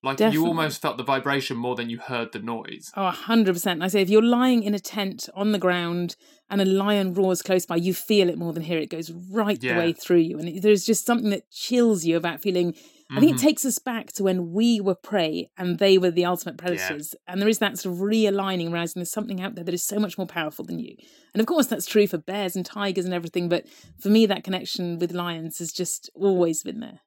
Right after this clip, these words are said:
Speaker 1: They're absolute incredible animals. So let's, right, let's, let's get down to the basic about lions. Right, for a start, how many species of lion are there?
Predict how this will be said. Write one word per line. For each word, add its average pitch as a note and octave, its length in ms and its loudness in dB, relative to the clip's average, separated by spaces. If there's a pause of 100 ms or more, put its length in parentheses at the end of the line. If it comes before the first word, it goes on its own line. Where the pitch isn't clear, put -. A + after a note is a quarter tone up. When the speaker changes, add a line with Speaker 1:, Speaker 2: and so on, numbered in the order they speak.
(100)
Speaker 1:
They're C#3 180 -6
absolute C#3+ 340 -10
incredible G#2 480 -14
animals. F#2 440 -16 (180)
So - 180 -4
let's, G#3 340 -4 (320)
right, D#3+ 220 -2
let's, D#3+ 220 -4
let's F3 200 -4
get F3 140 -2
down D#3+ 160 0
to C#3 100 -8
the C3+ 60 -6
basic C#3 280 -2
about B2 200 -6
lions. G#2+ 420 -4
Right, A#2 240 -4 (100)
for - 240 -6
a G3+ 40 -2
start, A2+ 340 -8 (140)
how E3+ 120 -2
many G3+ 140 -6
species D#3 560 -8
of - 100 -16
lion G#2 280 -10
are E2 220 -20
there? D#2+ 140 -20